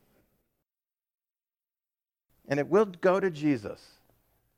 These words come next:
the way that this man did. He heard about the healer. And he believed.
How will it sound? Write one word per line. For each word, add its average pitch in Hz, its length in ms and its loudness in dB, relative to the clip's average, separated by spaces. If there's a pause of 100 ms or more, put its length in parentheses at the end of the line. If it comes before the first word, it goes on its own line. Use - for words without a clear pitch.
(260)
the 123 80 -10
way 131 120 2
that 120 160 -4
this 143 220 -2
man 117 380 -4
did. 85 180 -10 (3250)
He 127 140 -4
heard 175 640 2
about 127 640 -2
the 120 60 -8
healer. 95 440 -6 (1600)
And 120 140 -4
he 156 40 0
believed. - 540 -6